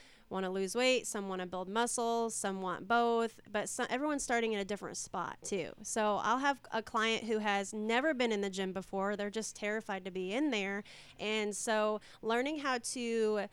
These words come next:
adapt and to adjust my training to meet that person's needs. So for someone who's never been in the gym before,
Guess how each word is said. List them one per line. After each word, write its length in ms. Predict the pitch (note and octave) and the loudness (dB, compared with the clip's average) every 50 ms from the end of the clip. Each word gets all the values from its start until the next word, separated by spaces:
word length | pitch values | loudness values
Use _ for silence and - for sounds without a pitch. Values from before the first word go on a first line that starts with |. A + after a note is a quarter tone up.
| - - - - - - - | -12 -20 -20 -20 -20 -8 -4
adapt 800 | G#3 G3+ F#3+ F3+ - F#3+ D#3 D#3 E3+ G3 B3 D4+ - - - - - - | -4 -4 -4 -4 -4 -2 0 2 2 4 4 2 0 -2 -10 -12 -6 -2
and 300 | A3 G#3+ G#3+ G#3 G3+ G3+ | 2 2 2 2 0 -2
to 560 | G3 - A3+ G#3+ G#3 G3+ G3 G3 F#3+ F#3+ F#3 - | -2 -2 -2 0 2 2 2 2 0 0 -2 -2
adjust 640 | - G3+ G3 F#3 F3 F#3 G3 F#3+ G3+ A3 - - - | -2 -4 -4 -4 -4 -2 0 0 0 0 -2 -6 -6
my 220 | G#3+ G3+ G3 F#3+ F#3+ | -4 -2 -2 -2 -2
training 640 | - - - G3 F#3+ F#3+ G3 G#3 A3 A3+ A#3+ B3+ | -4 -6 -6 -4 -4 -2 0 2 2 2 2 0
to 160 | B3+ - - G3 | -4 -6 -6 -4
meet 280 | F#3 F#3 G3 F#3+ - | -4 -2 -4 -4 -4
that 160 | - F3 - | -6 -6 -6
person's 440 | - A#3 G#3+ G#3 - G#3 G3+ F#3+ F#3 | -4 -4 -4 -2 -2 -4 -6 -6 -4
needs. 420 | F#3+ F#3 F#3 G3 G#3+ A3+ B3+ A#3+ - | -4 -2 0 0 0 0 -2 -2 -4
So 300 | - - A#3+ G#3+ G#3+ G3+ | -2 0 0 0 0 0
for 160 | - A3 G#3+ | -2 -4 -4
someone 380 | - - B3+ B3+ C4+ C#4 C4+ | -2 -2 -2 0 0 0 0
who's 200 | B3 A#3+ A3 G#3 | 0 0 -2 -2
never 300 | A3 A3 A3+ A3+ A#3 A#3 | 0 0 0 2 2 0
been 160 | G#3 A3+ A3 G#3+ | 0 0 0 0
in 100 | G#3 G3 | 0 -2
the 80 | G3 F#3 | -4 -6
gym 280 | F3+ G3+ A#3+ C#4 D4+ | -2 -2 0 0 2
before, 500 | C#4 A#3+ - - G#3+ G3+ G3 G3 G3+ G3 | 0 -2 -4 -6 -4 -2 -2 -2 -2 -4